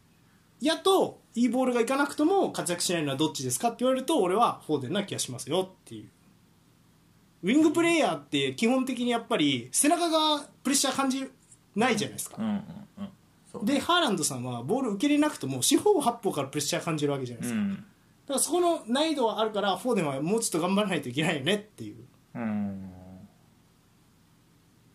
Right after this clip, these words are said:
Speaker 1: うんうんうん。まあまあま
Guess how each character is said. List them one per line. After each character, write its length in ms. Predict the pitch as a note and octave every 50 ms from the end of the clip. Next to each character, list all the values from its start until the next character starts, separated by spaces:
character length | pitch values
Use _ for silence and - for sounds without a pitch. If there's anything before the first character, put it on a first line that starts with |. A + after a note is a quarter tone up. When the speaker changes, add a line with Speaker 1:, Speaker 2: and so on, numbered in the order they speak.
| _ -
Speaker 1:
う 60 | -
ん 20 |
う 40 | -
ん 800 | G#2+ G#3 - - - - G3 F#3+ - - - - G3 G3 G3 - -
う 40 | - G#3+
ん。 120 | G#3 - - _ _ _ _ _ _ _ _ _ _ _ _ _ _ _ _ _ _ _ _ _ _ _ _ _ _ _ _ _ _ _ _ _ _ _ _ _ _ _ - - - - - - - - _ _ _ _ _ _ _
ま 140 | - G#3 G3+
あ 20 |
ま 200 | - - G3 G3 -
あ 20 | -
ま 120 | G3 -